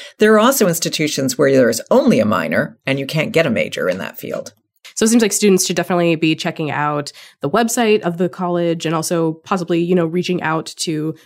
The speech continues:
Speaker 2: maybe college counselors or folks that be able to answer some of those questions in terms of what students can major and minor in.
Speaker 1: Absolutely. Don't assume that because there's a minor in the program that there's gonna be a major also.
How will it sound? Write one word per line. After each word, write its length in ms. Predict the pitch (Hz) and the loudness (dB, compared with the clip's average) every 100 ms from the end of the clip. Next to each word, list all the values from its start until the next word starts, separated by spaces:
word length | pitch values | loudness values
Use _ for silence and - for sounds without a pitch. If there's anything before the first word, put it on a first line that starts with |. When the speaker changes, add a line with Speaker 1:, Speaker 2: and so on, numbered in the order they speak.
| - | -6
Speaker 2:
maybe 140 | 156 | -4
college 240 | 160 151 - | -2 -4 -2
counselors 440 | 233 226 214 180 | -2 0 0 0
or 40 | |
folks 240 | 165 175 - | 0 -2 -4
that 80 | 160 | -6
be 120 | 156 | -6
able 120 | 160 | -6
to 100 | - | -8
answer 220 | 151 156 | -10 -8
some 140 | 156 151 | -8 -8
of 80 | |
those 100 | 135 | -8
questions 460 | - 151 - 143 139 | -8 -10 -8 -10 -10
in 80 | - | -10
terms 200 | 151 139 | -12 -12
of 140 | 143 | -8
what 180 | 147 - | -8 -8
students 400 | - 143 147 139 | -10 -8 -8 -10
can 300 | - 123 147 | -8 -6 -6
major 380 | 147 147 139 143 | -6 -8 -8 -8
and 260 | 147 - - | -8 -10 -8
minor 220 | 170 - | -8 -10
in. 240 | - - 139 | -14 -6 -2
Speaker 1:
Absolutely. 580 | 147 - 156 143 120 | -2 0 2 4 4
Don't 200 | 117 175 | 4 4
assume 340 | 196 - 202 165 | 4 2 2 2
that 180 | 131 - | 2 2
because 260 | 151 147 | 2 2
there's 160 | 151 135 | 0 0
a 60 | |
minor 480 | 139 147 165 151 135 | 2 2 4 4 4
in 80 | 127 | 2
the 80 | 123 | 0
program 540 | 147 143 - 127 123 | 2 2 2 2 2
that 120 | 120 | 2
there's 160 | 127 123 | 2 0
gonna 180 | 135 123 | 0 0
be 140 | 123 | 2
a 40 | 123 | 2
major 360 | 117 113 120 | 2 2 0
also. 540 | 117 117 - - - | 0 -2 -2 -4 -6